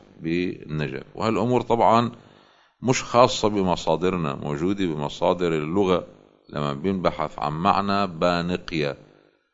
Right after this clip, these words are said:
مصادر اللغوية وأئمة علم اللغة أيضًا بيذكروا آراء لهم، ويأتينا بعضها إن شاء الله. إذا أردنا أن ندخل في بعض التفاصيل حول شراء النبي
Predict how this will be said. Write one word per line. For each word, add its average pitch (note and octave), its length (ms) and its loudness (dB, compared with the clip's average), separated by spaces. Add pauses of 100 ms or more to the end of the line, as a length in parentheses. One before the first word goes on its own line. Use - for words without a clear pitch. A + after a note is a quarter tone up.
(300)
مصادر E2+ 380 2
اللغوية D#2 640 0
وأئمة D#2 1900 -2 (200)
علم D#2+ 280 -2
اللغة D2+ 600 0 (200)
أيضًا D#2 280 -2
بيذكروا D2 640 -4
آراء E2 360 0
لهم، F2 340 -2 (1160)
ويأتينا C3 600 6
بعضها D#2 460 6
إن C2+ 80 -8
شاء - 280 -8
الله. - 180 -12
إذا E3+ 320 6
أردنا D#3 400 6
أن D3 140 2
ندخل D#3 340 2
في C3+ 140 0
بعض B2 280 6
التفاصيل G2+ 760 0
حول F#2+ 340 0
شراء F2+ 420 0
النبي F2+ 640 0